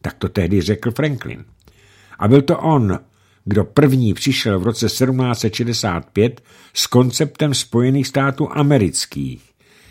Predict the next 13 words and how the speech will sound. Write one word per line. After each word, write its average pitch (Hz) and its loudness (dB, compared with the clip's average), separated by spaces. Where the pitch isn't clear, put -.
I 98 -4
Benjamin 131 0
Franklin 101 -4
byl 98 0
ale 107 -2
ovlivněn 117 0
předešlými 117 0
událostmi, 85 -4
asi 113 2
nejvíce 107 4
pak 113 -2
známým 107 0
incidentem 113 -2